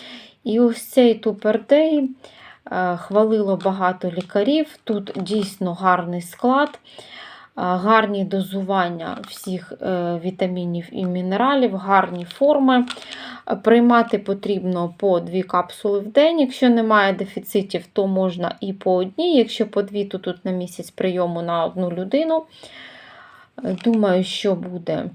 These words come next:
хороший ефект також і по е, знижці мінус двадцять дев'ять відсотків була вигідна ціна. Цей комплекс є і в таблетках, і в капсулах. Мені більше подобаються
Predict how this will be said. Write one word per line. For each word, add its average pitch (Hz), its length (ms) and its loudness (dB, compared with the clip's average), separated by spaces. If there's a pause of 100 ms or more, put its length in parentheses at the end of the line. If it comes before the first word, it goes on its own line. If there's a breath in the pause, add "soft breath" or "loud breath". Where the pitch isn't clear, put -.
(380)
хороший 175 680 -4
ефект 170 460 -8
також 294 540 -4 (100)
і 208 280 -4 (100)
по 185 440 -4 (840 loud breath)
е, 170 360 -4
знижці 190 540 -2
мінус 180 280 -4
двадцять 175 340 -4
дев'ять 180 360 -4
відсотків 214 560 -2
була 175 320 2
вигідна 180 520 -4
ціна. 165 360 -10
Цей 247 260 2
комплекс 196 560 -6
є 165 100 -6
і 165 40 -8
в 165 80 -14
таблетках, 202 640 0
і - 20 -12
в - 120 -20
капсулах. 226 560 -2
Мені 214 200 0
більше 170 340 -6
подобаються - 760 -8